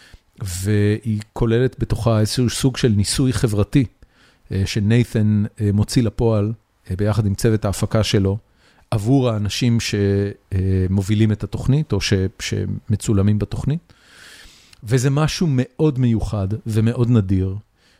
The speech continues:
וזה מסוג הדברים, אה, לא בשונה מאוד ממנייק, שכשאני רואה אותם, אני פשוט אומר, "קטונתי מהדבר הזה." אה, אנשים כל כך מוכשרים יצרו את הדבר הזה, בכל כך הרבה עבודה ומאמץ וחשיבה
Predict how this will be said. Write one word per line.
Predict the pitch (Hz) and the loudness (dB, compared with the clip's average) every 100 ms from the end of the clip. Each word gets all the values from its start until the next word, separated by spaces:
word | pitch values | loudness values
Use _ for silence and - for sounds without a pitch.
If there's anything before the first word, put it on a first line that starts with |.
| _ | _
וזה | 95 95 92 104 107 107 - _ _ _ 110 104 | -10 -8 -4 0 2 0 -4 _ _ _ -4 0
מסוג | 113 117 170 160 | 2 2 2 0
הדברים, | 127 117 120 135 135 131 127 _ _ _ - | 0 0 2 2 0 -2 -4 _ _ _ -6
אה, | 107 101 101 - _ | 0 0 0 -4 _
לא | 113 151 185 196 160 | -2 0 2 0 0
בשונה | 139 - 135 139 156 | -2 0 2 2 0
מאוד | 156 123 143 135 | 0 2 0 0
ממנייק, | 120 113 107 156 208 98 - - _ _ _ _ | 0 2 2 0 -2 -4 -8 -20 _ _ _ _
שכשאני | - - 127 110 117 - 123 113 | -8 -4 0 0 0 -2 0 2
רואה | 113 123 | 2 2
אותם, | 151 - 185 196 196 - _ | 0 -2 0 0 -2 -8 _
אני | 117 120 117 _ | 0 0 -2 _
פשוט | - 208 185 | -2 0 0
אומר, | 156 151 - | 0 0 -2
"קטונתי | - - 123 127 - | -4 0 0 0 -2
מהדבר | 101 101 95 101 101 | -2 0 0 0 0
הזה." | 87 95 - _ - | -2 -8 -18 _ -8
אה, | 104 107 | -6 -2
אנשים | 110 - 165 | -2 0 0
כל | - 117 | 0 0
כך | - 135 | 0 0
מוכשרים | 160 - - 110 120 | 0 0 0 0 2
יצרו | 107 - - 113 | 2 0 -2 0
את | 135 | 0
הדבר | 120 101 104 110 | 0 0 0 0
הזה, | 117 156 - _ _ _ - | -2 -4 -8 _ _ _ -6
בכל | 104 - 107 | -2 0 0
כך | 135 131 | 0 0
הרבה | 131 123 | 0 0
עבודה | 107 104 110 104 | 0 0 0 0
ומאמץ | 98 104 101 104 113 - | 0 0 2 2 0 -2
וחשיבה | 107 104 - 107 104 104 | -4 -2 -2 0 2 2